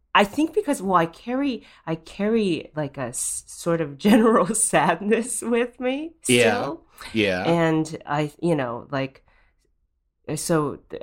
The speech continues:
Speaker 1: my mom, my mom suffers from schizophrenia, and it's something that, you know, I, she was more diagnosed later in my life. So, like, when I was nineteen, but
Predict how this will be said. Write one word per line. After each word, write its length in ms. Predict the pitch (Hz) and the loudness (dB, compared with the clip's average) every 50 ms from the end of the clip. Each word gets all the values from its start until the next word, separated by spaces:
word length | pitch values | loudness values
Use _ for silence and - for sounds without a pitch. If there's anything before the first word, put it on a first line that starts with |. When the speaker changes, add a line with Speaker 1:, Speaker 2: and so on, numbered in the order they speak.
| - - | -6 -2
Speaker 1:
my 180 | 151 156 147 | 0 0 0
mom, 600 | 147 147 156 180 196 202 208 208 208 202 196 - - | 0 0 2 2 4 6 6 6 4 2 0 -6 -4
my 140 | - 156 147 | -4 -2 0
mom 300 | 151 165 190 233 262 262 | 2 2 2 2 2 0
suffers 520 | 247 - - 185 175 - 160 156 156 156 | -2 -2 -4 -4 -4 -2 -4 -4 -4 -6
from 200 | - - 147 139 | -8 -8 -8 -6
schizophrenia, 920 | 139 - - - 147 - - 135 135 135 131 123 127 123 120 123 120 123 131 - | -6 -8 -8 -10 -10 -8 -10 -12 -10 -10 -8 -8 -8 -8 -8 -10 -10 -10 -8 -6
and 160 | 131 131 135 | -6 -4 -4
it's 160 | 135 131 - | -4 -4 -6
something 460 | - 175 165 151 - 160 151 147 151 151 _ - - - _ _ | -6 -4 -6 -6 -4 -6 -6 -6 -6 -10 _ -20 -20 -20 _ _
that, 580 | 131 143 139 135 123 117 95 - - - - _ _ _ _ _ _ _ _ - | -4 -2 -2 -2 -2 -4 -8 -12 -16 -20 -20 _ _ _ _ _ _ _ _ -4
you 140 | 156 151 | -2 -2
know, 380 | 143 139 127 117 113 113 - - - | -2 -4 -6 -6 -8 -10 -12 -12 -8
I, 540 | 131 131 131 135 135 139 135 127 120 113 - - _ _ _ _ _ _ _ _ _ _ _ _ _ - - | -6 -6 -4 -4 -4 -6 -6 -8 -10 -12 -16 -18 _ _ _ _ _ _ _ _ _ _ _ _ _ -8 -4
she 160 | - - 226 | -2 0 0
was 180 | 233 233 - | 0 0 0
more 280 | 202 226 262 339 453 427 | 0 2 2 4 2 2
diagnosed 600 | 302 - 202 190 185 160 165 170 160 160 156 - | 2 2 2 2 2 0 -2 -2 -2 -2 -4 -6
later 580 | 151 165 175 180 170 165 151 131 131 131 - - _ - | -2 0 0 0 0 -2 -6 -6 -8 -10 -14 -18 _ -10
in 120 | - 147 | -6 -6
my 160 | 151 147 135 131 | -4 -4 -4 -6
life. 380 | 127 123 120 113 120 123 - | -6 -6 -8 -8 -10 -12 -14
So, 180 | - - 151 139 | -12 -10 -8 -6
like, 320 | 135 127 127 - _ - _ _ | -6 -8 -10 -12 _ -20 _ _
when 160 | - 143 135 | -10 -8 -6
I 80 | 135 135 | -6 -6
was 200 | 131 135 131 143 | -6 -8 -8 -6
nineteen, 680 | 147 135 135 139 139 139 - - 139 127 117 117 113 - | -6 -6 -4 -6 -8 -8 -10 -10 -10 -10 -10 -10 -14 -12
but 180 | - 123 117 | -12 -12 -14